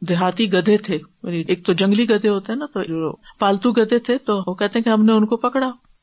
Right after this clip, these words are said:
تو ان کو کاٹ کے ان کا گوشت پکایا، کیونکہ عربوں کے ہاں گدھوں کا گوشت کھایا جاتا تھا۔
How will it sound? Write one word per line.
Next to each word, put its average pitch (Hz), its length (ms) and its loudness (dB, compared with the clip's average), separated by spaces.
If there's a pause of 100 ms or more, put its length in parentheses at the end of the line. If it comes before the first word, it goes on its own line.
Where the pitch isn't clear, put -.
(160)
تو 196 160 2
ان 196 100 2
کو 196 140 2
کاٹ 196 320 -2
کے 226 60 2
ان 214 80 2
کا 214 100 2
گوشت 247 320 2
پکایا، 214 300 0
کیونکہ 208 300 -2
عربوں 180 220 -2
کے 196 120 -4
ہاں 196 160 0
گدھوں 190 260 2
کا 214 140 -2
گوشت 214 280 2
کھایا 254 200 2
جاتا 208 280 0
تھا۔ 190 200 -10